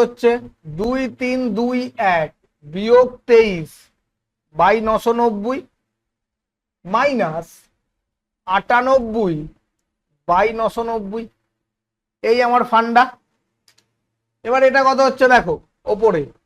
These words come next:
পঁচাত্তর by নব্বই into দশ by পঁচাত্তর হয়ে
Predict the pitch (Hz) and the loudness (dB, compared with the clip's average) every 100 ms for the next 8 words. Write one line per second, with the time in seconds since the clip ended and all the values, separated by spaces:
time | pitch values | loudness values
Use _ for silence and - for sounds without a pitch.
0 | _ _ _ 202 233 269 262 - 269 262 | _ _ _ -8 0 0 0 0 0 2
1 | 247 240 233 220 220 196 233 240 220 _ | 2 2 2 0 -2 -2 -2 -4 -6 _
2 | _ _ _ _ _ _ _ _ _ - | _ _ _ _ _ _ _ _ _ -4
3 | 233 262 220 240 180 185 196 185 202 226 | -2 0 0 0 4 6 6 6 4 2
4 | 226 233 214 233 226 240 233 _ _ _ | 2 -4 -2 -2 -4 -8 -10 _ _ _
5 | _ - 190 | _ -4 -2